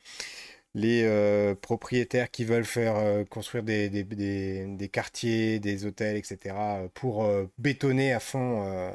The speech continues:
à la place de, de leurs terres. Et enfin, on a les Indiens qui veulent récupérer leurs biens et pour qui, euh, le seul moyen d'y arriver, finalement, c'est de racheter, euh,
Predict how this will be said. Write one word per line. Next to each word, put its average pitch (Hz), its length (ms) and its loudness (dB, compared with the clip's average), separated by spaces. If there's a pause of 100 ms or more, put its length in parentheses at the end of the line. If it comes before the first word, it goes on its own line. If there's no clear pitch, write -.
à 98 120 -8
la 101 80 -8
place - 360 -4
de, 98 560 -4 (180)
de 110 80 -2
leurs 104 160 -2
terres. 135 300 2
Et 113 100 2
enfin, 107 300 0
on 127 100 2
a 107 80 0
les 120 240 0
Indiens 123 320 0
qui 127 200 -6
veulent 127 200 0
récupérer 123 540 -4
leurs 117 160 0
biens 135 260 0 (320)
et 135 60 0
pour - 260 -10
qui, 160 240 2
euh, 131 140 6
le 117 120 2
seul 135 200 2
moyen 139 240 2
d'y 120 200 -2
arriver, 117 380 0
finalement, 117 320 -4
c'est 113 140 -8
de 101 60 -4
racheter, 113 420 -2
euh, 101 100 0